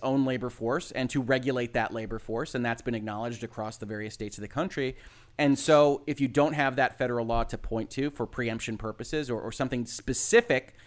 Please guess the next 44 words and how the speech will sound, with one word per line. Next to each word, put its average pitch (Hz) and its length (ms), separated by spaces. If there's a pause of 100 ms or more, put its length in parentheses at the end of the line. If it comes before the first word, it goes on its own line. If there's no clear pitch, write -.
(200)
to 151 120
actually 135 360
claim, 165 360
and 127 80
you're, 123 160
you're 123 120
finding 135 320
yourself 127 320
in 123 80
the 117 60
First 123 320
Amendment 113 340
and 117 60
the 117 60
Fourteenth 123 500
Amendment 117 320
and 110 60
all 117 80
these 110 160
various 113 260
other 110 120
conversations, 110 800 (460)
that's 120 260
going 147 200
to 170 120
be 165 200
a 175 40
more 175 200
difficult 170 440
claim. 175 300 (320)
And 135 320
the 117 40
state 147 160
of 127 60
California 135 420
knows 107 240
that. 98 280 (280)
Uh, 110 200
even 190 220
Uber 233 260
and 247 100
Lyft 269 220
know 131 120
that, 98 300